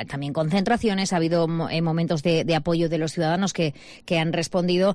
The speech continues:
En este caso concreto es este mismo miércoles como, bueno, pues una reunión desde el, desde el ayuntamiento con todos los agentes implicados,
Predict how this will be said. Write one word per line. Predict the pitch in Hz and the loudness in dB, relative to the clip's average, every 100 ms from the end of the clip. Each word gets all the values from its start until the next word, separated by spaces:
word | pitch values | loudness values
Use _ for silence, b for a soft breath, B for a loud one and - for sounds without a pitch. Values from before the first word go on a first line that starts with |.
| B B | B B
En | 185 | 0
este | 185 233 | 0 0
caso | 226 226 214 | -2 -2 0
concreto | 220 214 208 220 | 0 0 0 2
es | 208 226 | 2 0
este | - 185 202 | -2 -2 0
mismo | 196 185 196 | 0 2 2
miércoles | 196 190 214 214 | 2 0 0 0
como, | - 196 185 165 | 0 0 2 0
bueno, | - 170 | 0 -2
pues | 147 160 | -2 0
una | 190 | 0
reunión | 196 196 196 190 190 | 2 2 2 2 2
desde | 185 175 185 175 | 2 2 0 0
el, | 170 170 170 165 | 2 0 0 0
desde | - 180 180 180 | -2 0 0 2
el | 175 | 2
ayuntamiento | 160 165 180 170 208 208 | 2 0 0 0 0 0
con | 233 196 170 | 0 0 2
todos | 185 180 | 2 2
los | 185 190 | 0 -2
agentes | 180 185 175 175 - | 0 0 0 0 0
implicados, | 185 185 185 180 226 | 0 0 2 2 0